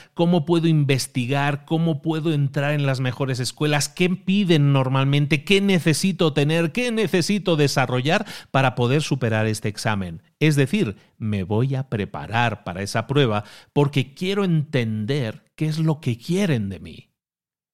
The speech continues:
No busco pasar una nota, pasar una fecha, una nota de corte, sino busco saber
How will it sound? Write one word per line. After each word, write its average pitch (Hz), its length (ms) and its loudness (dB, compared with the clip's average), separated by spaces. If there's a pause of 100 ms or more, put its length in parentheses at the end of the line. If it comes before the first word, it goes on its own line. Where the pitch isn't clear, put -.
No 160 260 0
busco 180 480 -2
pasar 143 360 0
una 135 220 -2
nota, 139 320 -2
pasar 135 300 -2
una 139 260 0
fecha, 143 320 -6
una 143 180 2
nota 139 260 0
de 120 140 -2
corte, 143 320 0
sino 117 260 -2
busco 196 320 -6
saber 123 400 -2